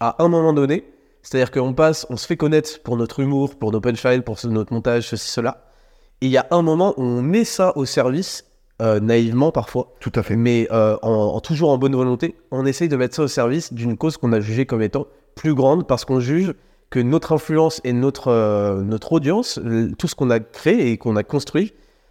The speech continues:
Speaker 1: finalement, et si on l'utilisait pour quelque chose qui nous tient vraiment à cœur, c'est-à-dire nos idées, euh, pour un pays qu'on sent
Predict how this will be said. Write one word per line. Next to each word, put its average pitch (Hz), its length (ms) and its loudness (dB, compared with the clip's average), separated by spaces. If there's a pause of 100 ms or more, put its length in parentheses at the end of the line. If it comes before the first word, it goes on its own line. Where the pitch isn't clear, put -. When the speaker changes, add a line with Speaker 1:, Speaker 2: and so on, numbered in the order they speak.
Speaker 1:
finalement, 143 520 2
et 135 100 -2
si - 180 -4
on 165 80 2
l'utilisait 131 420 0
pour 123 140 -4
quelque - 160 -6
chose 147 100 -6
qui - 140 -10
nous 113 80 -2
tient 131 200 -2
vraiment 113 320 2
à 110 100 4
cœur, 147 200 -2
c'est-à-dire 113 480 -2 (320)
nos 120 140 -2
idées, 120 640 0
euh, 110 100 0
pour 107 240 -4
un 95 40 -2
pays 139 220 2
qu'on 117 220 -2
sent 139 260 -2